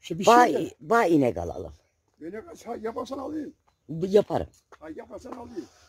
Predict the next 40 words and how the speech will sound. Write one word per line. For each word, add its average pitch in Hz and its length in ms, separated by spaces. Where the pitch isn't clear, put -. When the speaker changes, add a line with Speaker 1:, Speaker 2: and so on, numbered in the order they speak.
Speaker 2:
Yaparım, 147 400
yaparım. 151 320
Speaker 1:
Senin 285 260
olsun, 196 240
ben 220 120
istemiyorum. - 500
Speaker 2:
Ha, 139 200
yaparım, 123 440
yaparım, 87 340
yaparım. - 300
Speaker 1:
Sen - 140
inan 359 200
sütü, 311 480
yoğurdu, 403 480
katı. 214 400
Speaker 2:
Tavuğumuzu 220 600
da 170 60
alalım. 131 520
Her 233 180
şeyimiz 214 420
organik 160 400
olsun. 113 400
Speaker 1:
Burası - 300
var 311 80
ama 262 100
Speaker 2:
Çünkü 247 320
Speaker 1:
bak. 190 60
Speaker 2:
nasıl 220 280
olsa 185 240
bundan 208 260
sonra 170 300
artık 180 320
canlarım 180 460
diyorum 208 200
ya, 185 80
pazartesi 165 560
gideceğiz. 151 460
Speaker 1:
Yok - 160
canım, 254 320
yok. 277 180